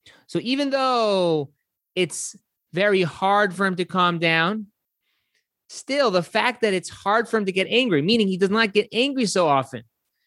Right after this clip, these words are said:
It doesn't happen. It only happens once in a while. So that in itself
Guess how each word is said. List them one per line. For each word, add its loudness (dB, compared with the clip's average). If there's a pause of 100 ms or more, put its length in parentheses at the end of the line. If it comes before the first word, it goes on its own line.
(240)
It -8
doesn't 0
happen. -2 (440)
It -2
only 0
happens 0
once -2
in 2
a 4
while. 0 (520)
So -2
that 0
in -4
itself 0